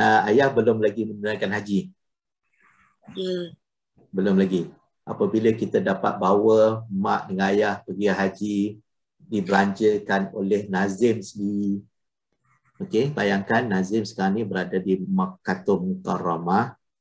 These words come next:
Speaker 2: Ya.
Speaker 1: sedang, sedang menghadap Masjidil Haram,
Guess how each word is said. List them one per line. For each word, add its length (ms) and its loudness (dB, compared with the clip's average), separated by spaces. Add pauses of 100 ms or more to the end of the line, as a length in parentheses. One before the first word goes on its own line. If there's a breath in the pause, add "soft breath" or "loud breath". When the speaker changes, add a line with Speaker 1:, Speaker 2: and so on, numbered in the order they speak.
Speaker 2:
Ya. 480 -8
Speaker 1:
sedang, 580 -2
sedang 540 -2
menghadap 760 2 (380)
Masjidil 640 0
Haram, 640 -2